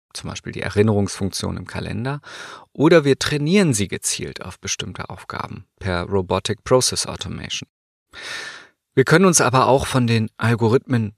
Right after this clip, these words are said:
beobachten lassen, sodass diese dann durch Datenauswertung selbstständig Muster in unserer Arbeit erkennen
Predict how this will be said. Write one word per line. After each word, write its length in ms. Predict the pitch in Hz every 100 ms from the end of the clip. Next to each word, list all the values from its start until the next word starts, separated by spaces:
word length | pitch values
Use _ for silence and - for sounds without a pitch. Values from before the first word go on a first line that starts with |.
| _
beobachten 680 | 123 139 123 - - - 80
lassen, 500 | - 101 - 151 156
sodass 380 | 110 104 101 -
diese 340 | 117 135 143
dann 280 | 123 117 110
durch 200 | 95 -
Datenauswertung 960 | 98 95 123 - - - 98 - 104 - _ -
selbstständig 920 | 113 190 226 - - 101 95 92 92
Muster 600 | 98 110 135 - 139 131
in 220 | - 131 123
unserer 460 | 117 104 95 87
Arbeit 360 | 92 110 104 -
erkennen 500 | - - 104 120